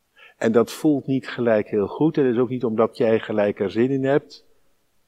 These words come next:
Maar het is omdat, eh, je betrokken bent in die werkelijkheid van Christus. Het daarvan hebben mag. Heel genadig. Dat je denkt, ja, maar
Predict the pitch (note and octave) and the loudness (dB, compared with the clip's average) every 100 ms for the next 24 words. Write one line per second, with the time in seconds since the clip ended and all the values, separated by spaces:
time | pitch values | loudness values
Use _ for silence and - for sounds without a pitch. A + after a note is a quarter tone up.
0 | _ _ _ _ A2 A#2+ C3+ C3+ B2+ B2 | _ _ _ _ -2 0 0 -2 -2 -2
1 | B2 C3 B2 A#2+ - - - _ _ - | 0 0 -2 -4 -12 -18 -20 _ _ -2
2 | A2 A#2 - E3 - G#2+ G#2+ A2 - A2 | 2 0 2 0 2 2 2 0 -4 -4
3 | G#2+ C3 C#3+ A3+ - F#2 D#2+ C#2+ _ _ | 0 0 0 -2 -4 -6 -8 -10 _ _
4 | _ _ _ _ _ _ _ _ _ _ | _ _ _ _ _ _ _ _ _ _
5 | _ _ G#2 G2 B2+ C3 - D#2+ - - | _ _ -8 -4 -2 -2 -4 -16 -16 -20
6 | _ _ _ _ - - - A#2 A#2 G#2+ | _ _ _ _ -14 -6 2 2 2 -4
7 | B2 A#2 F2+ D2 C#2 - - C3 C3+ A2 | -4 -4 -4 -4 -10 -16 -2 2 2 0
8 | G2+ G#2+ G#2 C#2+ - - _ _ _ _ | -2 0 -2 -6 -14 -20 _ _ _ _
9 | _ _ _ _ G2+ - G2 G#2 G2+ A2 | _ _ _ _ -12 -8 -4 -4 -6 -6
10 | G#2+ G#2+ G#2+ | -2 -2 -4